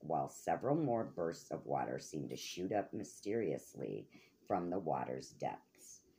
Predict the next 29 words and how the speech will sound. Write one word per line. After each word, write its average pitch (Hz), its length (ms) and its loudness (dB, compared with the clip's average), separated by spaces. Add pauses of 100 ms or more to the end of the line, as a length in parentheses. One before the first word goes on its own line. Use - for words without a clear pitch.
(380)
The 120 100 6
water 101 400 8
calms 135 460 2
down, 64 460 2 (360)
but 107 120 6
it 107 100 4
still 120 320 4
seems 107 380 0
to 98 100 -6
spin 85 480 0
eerily 98 500 4
in 67 120 -2
place 73 460 0
without 76 360 2
any 131 220 2
visible 98 480 0
sign 67 360 -2
of 71 140 -8
cause. 50 540 -2 (380)
The 127 80 6
women 143 260 8
have 117 160 6
no 104 300 6
idea 80 380 6
what's 69 240 -2
going 71 340 2
on, 55 280 -4 (360)
but 117 180 2
the - 80 0